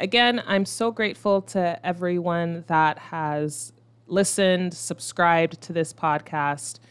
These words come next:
This has been a great experience for me, thirteen, fourteen games into the season. Um, and so I think, I think this team is capable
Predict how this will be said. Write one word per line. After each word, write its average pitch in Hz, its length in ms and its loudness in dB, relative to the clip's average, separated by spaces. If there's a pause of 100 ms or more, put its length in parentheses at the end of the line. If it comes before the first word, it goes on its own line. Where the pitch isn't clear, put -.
(180)
This 196 160 0
has 226 120 2
been 220 140 4
a 196 60 2
great 190 260 2
experience 202 720 -2
for 202 160 0
me, 202 300 0
thirteen, 196 760 0
fourteen 196 560 0
games 190 340 0
into 190 220 0
the 180 100 -4
season. 185 600 -2 (500)
Um, 156 600 4 (100)
and 185 160 0
so 180 540 4
I 196 120 0
think, 285 360 0 (320)
I 208 80 4
think 262 180 2
this - 240 0
team 226 340 2
is 185 140 -2
capable 180 840 2